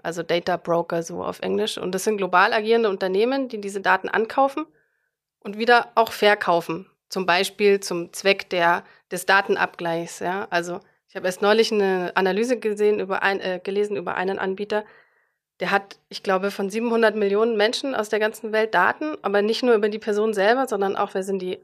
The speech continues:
anderen Personen aus dem Haushalt, ähm, was ist die Postadresse und also die haben das einfach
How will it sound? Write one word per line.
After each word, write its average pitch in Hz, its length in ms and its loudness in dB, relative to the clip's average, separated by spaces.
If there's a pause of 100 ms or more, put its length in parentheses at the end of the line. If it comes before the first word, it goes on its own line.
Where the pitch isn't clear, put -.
anderen 233 640 2
Personen 233 320 0
aus 208 100 -4
dem 190 160 -6
Haushalt, 247 720 4 (420)
ähm, 202 440 0
was 190 180 -2
ist 190 120 -16
die 214 60 -6
Postadresse 202 1040 -2
und 196 240 -6
also 190 140 -2
die 196 140 -2
haben 220 160 2
das 240 100 0
einfach 220 280 -2